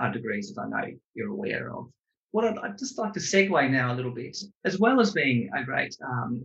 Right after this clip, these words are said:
ethical entrepreneur, you've, you've done a lot of work in your industry and improving conditions for the workers within it. I was wondering if you could,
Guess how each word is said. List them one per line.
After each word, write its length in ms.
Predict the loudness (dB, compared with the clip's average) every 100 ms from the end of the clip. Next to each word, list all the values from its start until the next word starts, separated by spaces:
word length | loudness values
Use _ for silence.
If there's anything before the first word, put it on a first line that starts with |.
| -6
ethical 440 | -4 -4 -4 -6 -4
entrepreneur, 680 | -2 -2 0 -2 0 0 0
you've, 260 | -2 -6 -6
you've 220 | -6 -4
done 160 | -2 0
a 80 | 0
lot 280 | 0 -2 -2
of 80 |
work 320 | 0 2 2 -2 -14 _ _ _ _
in 220 | -6 4
your 240 | 6 6 2
industry 580 | -2 -2 0 2 2 0 -2
and 420 | 0 2 2 0 -4 -10 _
improving 580 | -4 0 0 0 -2 -2
conditions 720 | -2 0 -2 0 -2 -2 -8 -4
for 180 | -2
the 40 | 0
workers 680 | 0 0 0 -4 -6 -12 _ _
within 240 | 0 2 2
it. 80 | 0
I 60 | -2
was 80 | -2
wondering 220 | 2 2
if 40 | 2
you 80 |
could, 200 | -2 -6